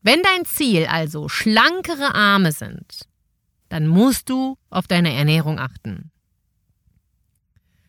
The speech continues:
Genauso bedarf es nicht immer eines super schweren Krafttrainings oder sehr anspruchsvollen Übungen.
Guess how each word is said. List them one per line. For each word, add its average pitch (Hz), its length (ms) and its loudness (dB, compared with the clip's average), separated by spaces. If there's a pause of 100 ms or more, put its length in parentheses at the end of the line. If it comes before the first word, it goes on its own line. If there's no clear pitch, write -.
Genauso 240 440 4
bedarf 226 340 4
es 240 120 -4
nicht 220 200 -2
immer 214 240 4
eines 180 400 0
super 254 380 2
schweren 262 480 0
Krafttrainings 143 840 -4
oder 180 220 2
sehr 190 220 0
anspruchsvollen 214 1000 0
Übungen. 139 480 -4